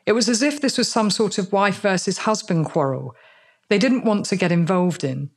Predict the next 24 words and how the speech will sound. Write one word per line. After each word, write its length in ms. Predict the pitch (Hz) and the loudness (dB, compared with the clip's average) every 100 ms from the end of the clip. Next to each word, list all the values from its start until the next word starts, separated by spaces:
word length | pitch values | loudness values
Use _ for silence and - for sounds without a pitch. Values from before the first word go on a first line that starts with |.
| _ _ _ _ | _ _ _ _
I 80 | - | 0
went 220 | 240 294 | 2 2
to 80 | 285 | 0
the 100 | 262 | 2
Laguna 480 | 233 233 254 254 247 | 2 2 2 2 2
Beach 380 | 196 180 180 - | 2 0 -2 -6
police 420 | 208 156 139 - | -2 0 -2 0
and 100 | 196 | 2
they 120 | 208 | 2
responded 500 | 220 220 202 185 170 | 2 0 0 2 2
in 120 | 165 | 2
the 60 | 156 | 0
same 380 | - 170 156 170 | 0 0 2 2
way. 460 | 233 185 143 143 _ _ _ _ _ | 2 2 0 -4 _ _ _ _ _
The 80 | 214 | 2
Newport 440 | 269 302 262 208 | 2 2 2 0
police 300 | - 185 170 | 2 0 0
treated 360 | - 233 220 180 | 0 0 0 0
me 100 | 180 | 2
like 260 | 185 180 | 2 2
I 120 | 202 190 | 2 2
was 180 | 180 - | 0 2
the 140 | 175 | 0
aggressor, 640 | 165 202 196 - 151 139 | 2 2 0 0 -4 -6